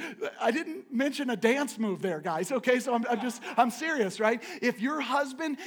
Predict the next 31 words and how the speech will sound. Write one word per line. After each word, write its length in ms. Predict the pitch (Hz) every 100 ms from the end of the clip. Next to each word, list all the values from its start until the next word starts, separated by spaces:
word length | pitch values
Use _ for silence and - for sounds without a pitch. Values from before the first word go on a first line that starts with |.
| 285
is 160 | 220
sacrificial, 880 | - - 254 269 285 254 285 254 302
he's 220 | 233 233
given 280 | - 277 285
his 280 | 254 226 -
everything 680 | 220 233 220 277 262 277 233
to 200 | 233 226
you, 300 | 220 277 285 - 311 208
wouldn't 320 | 262 302 330
it 140 | 320
be 160 | 294 277
natural, 480 | 247 214 254 294 262
wouldn't 220 | 285 320
it 80 | 302
be 200 | 277 269 269
easier? 600 | 254 262 277 294 294 302
I'm 100 | - _ _ _ -
not 100 | -
saying 180 | 220 214
it's 140 | 208
always 240 | 214 214 233
easy, 260 | 226 220 - -
but 160 | 247 226
wouldn't 220 | 285 339
it 80 | 339
be 80 |
easier 600 | 285 233 208 202 269 277 - -
for 100 | -
you 380 | 208 214 233 233 - -
to 100 | 226
submit? 420 | 220 190 226